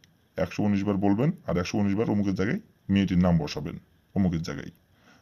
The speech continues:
বলার তার ঠিক আপনি দুই ঘন্টা পর আপনার কাছে ছুটে চলে আসবে আপনার বিছানায় সে, এবং সে নিজে থেকে আপনার বিছানায় এসে নিজের ইচ্ছায় কাপড় খুলে আপনাকে লাগাতে বলবে এবং সে বিছানায় খেলা করার জন্য আপনার কাছে এসে নিজে থেকে নিজের মুখে আপনাকে বলবে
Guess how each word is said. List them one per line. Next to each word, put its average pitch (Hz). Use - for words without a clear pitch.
বলার 92
তার 92
ঠিক 139
আপনি 104
দুই 101
ঘন্টা 98
পর 98
আপনার 90
কাছে 92
ছুটে 95
চলে 92
আসবে 90
আপনার 90
বিছানায় 101
সে, -
এবং 98
সে -
নিজে 95
থেকে 107
আপনার 101
বিছানায় 95
এসে 123
নিজের 92
ইচ্ছায় 92
কাপড় 92
খুলে 92
আপনাকে 87
লাগাতে 87
বলবে 92
এবং 92
সে -
বিছানায় 95
খেলা 92
করার 95
জন্য 98
আপনার 92
কাছে 90
এসে 92
নিজে 95
থেকে 92
নিজের 90
মুখে 95
আপনাকে 85
বলবে 80